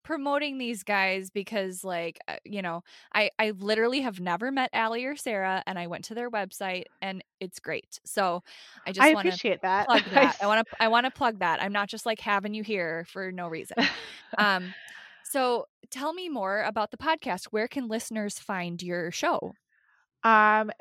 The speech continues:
Speaker 2: you can find us, it's Finding Your Mana, and that is on Spotify, it is on, um, it's <laughs> on iTunes. I'm sorry, my brain is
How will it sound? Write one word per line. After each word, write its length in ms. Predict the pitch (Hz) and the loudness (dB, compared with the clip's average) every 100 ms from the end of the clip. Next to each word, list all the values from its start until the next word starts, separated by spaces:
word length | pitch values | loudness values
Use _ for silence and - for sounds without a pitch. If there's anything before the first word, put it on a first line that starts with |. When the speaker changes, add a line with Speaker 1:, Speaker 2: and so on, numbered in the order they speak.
| - | -10
Speaker 2:
you 160 | 202 226 | -10 -8
can 180 | 311 | -10
find 320 | 285 214 202 226 | -2 -2 0 0
us, 240 | 226 233 _ _ _ 208 | -2 -4 _ _ _ -8
it's 180 | 196 | -8
Finding 580 | - - 175 190 202 196 | -10 -6 -4 -4 -4 -4
Your 200 | 190 170 | -4 -6
Mana, 440 | 170 147 180 220 214 | -4 -6 -4 -4 -6
and 180 | 196 180 | -6 -6
that 180 | 170 - | -6 -8
is 120 | 196 | -10
on 520 | - 185 180 180 175 | -6 -4 -4 -4 -8
Spotify, 800 | 180 - 202 214 214 208 202 202 - | -12 -4 -2 0 0 2 2 -2 -2
it 180 | 160 | -4
is 140 | 156 156 | -4 -6
on, 800 | 160 160 160 156 160 160 160 170 _ _ - | -6 -4 -6 -8 -10 -12 -14 -16 _ _ -14
um, 480 | 190 170 160 160 175 _ _ _ _ _ _ _ _ _ _ _ _ _ | -8 -8 -8 -12 -18 _ _ _ _ _ _ _ _ _ _ _ _ _
it's 100 | - | -4
<laughs> 220 | 233 - | -4 0
on 180 | 240 202 - - | 0 0 -4 -4
iTunes. 480 | 180 - 202 190 185 | -4 -2 -6 -6 -8
I'm 100 | 190 | -12
sorry, 320 | 175 160 156 160 | -10 -8 -6 -8
my 160 | 170 | -8
brain 260 | 165 160 165 | -10 -10 -10
is 120 | 165 | -12